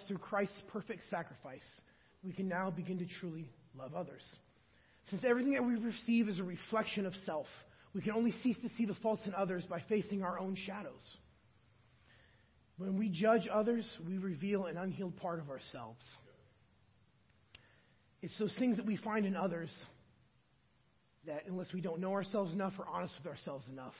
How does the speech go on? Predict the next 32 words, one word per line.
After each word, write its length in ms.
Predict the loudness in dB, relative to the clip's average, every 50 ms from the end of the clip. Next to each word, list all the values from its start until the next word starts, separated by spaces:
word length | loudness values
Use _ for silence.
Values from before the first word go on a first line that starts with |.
| -20 -20 -20 _ _ _ -10
those 160 | -10 -8 -8
are 40 | -8
things 260 | -8 -8 -10 -8 -8 -8
in 80 | -8 -8
ourselves 440 | -8 -10 -10 -10 -8 -8 -8 -8 -10
that 100 | -12 -16 -14
we 120 | -14 -14 -12
do 120 | -12 -12 -12 -12
not 160 | -12 -14 -14 -14 -16
like. 220 | -16 -16 -16 -20 -20 -20 -20 _ _ _ _ _ -20 -20 -20 _ -8 -4
So 80 | -4 -4
it's 140 | -4 -4
why 380 | -2 0 2 2 2 2 0 -2 -6 -10 -20 -20 -20 _ -10 -4
true 300 | -2 0 2 0 0 -2 -4 -2 2
followers 380 | 4 6 6 6 6 4 2
of 80 | -2 -4 -6 -4
faith 240 | -2 0 0 -2 -2 -6 -16 -20 -20 -20 -20 _ _ _ _ -20 -20 _ _ -14
and 280 | -12 -10 -10 -10 -10 -6
Christians 400 | -4 -4 -2 0 0 -2 0 -2
born 320 | -4 -2 -2 0 0 0
again 280 | 0 -2 -2 -2 -2 -2
and 100 | -4 -6 -6 -6
seeking 260 | -6 -6 -4 -4 -4
His 220 | -4 -4 -4 -4 -4
Word 360 | -2 -2 0 0 0 -2 -4 -8 -14 -20 -20 -20 -20 _ _ _ _ _ _ _ _ _ _ _ _ _ _ _ _ _ _ _ _ _ _ _ _ _ _ _ _ _ _ _ -10 -6
can 120 | -6 -6 -4
forgive 380 | -4 -4 -2 -2 -2 -2 -2 -2
and 80 | -4
understand 520 | -4 -4 -4 -4 -6 -6 -6 -6 -6 -6 -6
people 260 | -6 -8 -10 -10 -12 -12 -8
so 120 | -8 -6
much 260 | -6 -6 -6 -8 -10